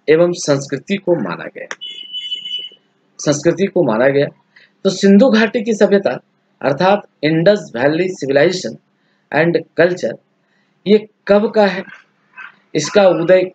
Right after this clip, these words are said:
कैसे हुआ, इसका खोज किसने किया, इसके खोज में किनका अहम योगदान है, इन सभी तथ्यों पर हम लोग आज चर्चा करेंगे, ताकि आपको ये समझ में आ जावे कि भाई आखिर ये सभ्यता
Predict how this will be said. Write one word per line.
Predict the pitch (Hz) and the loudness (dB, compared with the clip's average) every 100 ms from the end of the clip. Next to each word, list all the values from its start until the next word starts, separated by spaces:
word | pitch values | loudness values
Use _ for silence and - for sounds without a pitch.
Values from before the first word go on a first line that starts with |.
| - | 0
कैसे | 139 139 208 | 0 2 2
हुआ, | 196 151 - _ _ _ _ _ _ _ - | 2 -2 -8 _ _ _ _ _ _ _ -8
इसका | 147 - 196 185 - | -6 0 2 0 -6
खोज | - 190 175 - | 0 0 0 -4
किसने | 147 143 175 202 | -6 0 2 2
किया, | 190 147 - _ _ _ _ _ - | 0 -6 -6 _ _ _ _ _ -8
इसके | 147 - 208 196 - | -8 0 0 0 -2
खोज | 190 202 190 | 2 2 2
में | 196 180 | -2 -2
किनका | - 156 156 180 180 180 _ _ _ 156 | -2 -2 0 0 0 -4 _ _ _ -4
अहम | 160 254 220 | 0 0 2
योगदान | 208 185 190 190 | 2 4 2 2
है, | 131 127 _ _ _ - _ - | -4 -8 _ _ _ -20 _ 2
इन | 254 | 2
सभी | 240 220 226 240 165 | 2 2 2 0 -2
तथ्यों | - - 233 | -2 -2 -2
पर | 208 147 - _ _ _ | 0 -2 -6 _ _ _
हम | 196 220 | 0 4
लोग | 226 196 | 4 4
आज | 147 143 | 0 0
चर्चा | - 113 - 98 | 0 -2 -2 -6
करेंगे, | - 80 _ _ _ _ _ _ _ _ - | -8 -20 _ _ _ _ _ _ _ _ -2
ताकि | 180 180 254 | -2 0 0
आपको | 214 170 - 233 | 2 0 0 -2
ये | 220 | 0
समझ | - 139 196 226 | 0 2 2 4
में | 220 | 4
आ | 202 | 4
जावे | 185 147 120 | 2 0 -4
कि | 143 _ _ _ _ 151 | -8 _ _ _ _ 2
भाई | 143 185 202 - _ _ 127 | 4 4 2 -6 _ _ -2
आखिर | 147 208 | 0 0
ये | 196 185 | 2 0
सभ्यता | - 110 123 - | -2 0 0 0